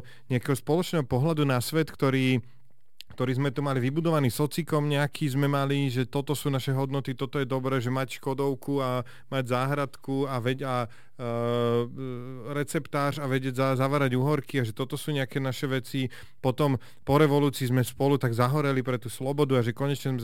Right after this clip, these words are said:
že po-, boli sme proti tým Rusom a s tými bratmi Čechmi. A teraz ako keby za posledných dvadsať alebo menej, posledných, vždy sme vedeli, že teraz proti Mečiarovi, teraz proti to-, a teraz je to ako keby sa tak rozpadá na nejaké...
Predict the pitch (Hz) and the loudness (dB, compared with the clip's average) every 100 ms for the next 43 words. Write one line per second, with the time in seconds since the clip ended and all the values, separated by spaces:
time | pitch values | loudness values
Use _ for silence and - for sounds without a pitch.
0 | 117 117 107 123 120 123 120 113 127 120 | -2 -2 -2 -2 0 0 0 0 -4 -4
1 | 135 120 120 143 - 135 113 - 123 123 | -2 2 2 0 -2 -2 -4 -4 -2 0
2 | 131 139 127 143 135 151 143 135 - - | 0 -2 -2 -2 -2 0 0 0 -4 -16
3 | - - - 123 117 113 - - 143 170 | -16 -14 -4 0 2 0 -8 0 4 4
4 | 175 180 180 160 135 127 156 170 151 123 | 2 0 0 2 0 0 -2 -2 0 2
5 | 127 - 165 131 123 139 127 - 120 208 | 0 2 2 4 2 0 -6 -4 0 2
6 | 196 107 113 120 - 131 123 156 123 - | 2 0 -2 -8 -6 -6 -4 -4 -4 -6
7 | 135 123 170 165 147 156 147 113 120 117 | -4 0 2 4 4 4 2 2 0 -2
8 | 143 165 - 143 131 135 123 117 117 151 | -2 -2 -2 -4 -4 -4 -4 -4 -6 -6
9 | 151 131 127 151 147 143 151 - - 143 | -6 -8 -4 -2 -2 -2 -4 -4 -8 -6
10 | 139 120 123 123 - 139 135 135 127 147 | -4 -2 -4 -4 -4 -2 0 0 0 0